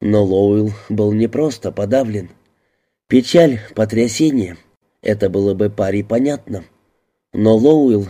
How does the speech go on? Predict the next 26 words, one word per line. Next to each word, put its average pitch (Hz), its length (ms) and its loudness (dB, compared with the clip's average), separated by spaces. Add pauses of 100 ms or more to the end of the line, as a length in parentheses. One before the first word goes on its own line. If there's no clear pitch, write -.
явно 107 400 0
нервничал. 117 720 -4 (840)
Словно 113 520 2
он 127 200 2
ожидал 131 560 2
от 110 140 -6
случившегося 107 880 -4
неприятностей 107 1040 -2
лично 101 460 -4
для 104 180 -4
себя. 123 360 -4 (1300)
Пари, 117 480 4
сделав 131 460 2
вид, 156 400 0
что - 220 -4
не 107 140 2
обратил 110 440 -2
внимания 117 540 2
на 117 100 2
его 120 260 2
выпад, 143 460 -2 (320)
спросил, 120 600 0
когда 92 360 -2
предположительно 110 1000 -2
это 113 240 -6
произошло. 110 680 -6